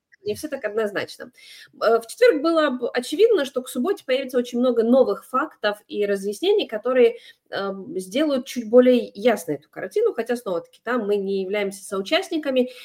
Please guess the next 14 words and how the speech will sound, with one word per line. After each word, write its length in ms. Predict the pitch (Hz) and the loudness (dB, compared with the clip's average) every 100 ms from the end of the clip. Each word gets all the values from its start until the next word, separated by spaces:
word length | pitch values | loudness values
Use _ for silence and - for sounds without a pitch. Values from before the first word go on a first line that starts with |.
| - | -8
никаких 380 | 220 220 - 226 | -8 -6 -6 -4
процессов, 480 | 214 208 196 196 - | -6 -8 -8 -10 -8
мы 140 | 226 294 | -4 -2
только 300 | 220 226 185 | -2 -4 -6
вот 80 | 180 | -8
так 120 | 165 | -8
со 120 | - | -14
стороны 460 | - 180 190 247 285 | -14 -6 0 0 0
анализируем. 680 | - 196 196 185 143 - - _ - - - | -2 -2 -2 -2 -2 -4 -14 _ -20 -16 -6
Значит, 240 | 208 233 | -6 -4
что 220 | - 466 415 | 4 8 10
на 60 | |
данный 200 | 262 294 | 8 4
момент 360 | 262 240 269 | 4 4 2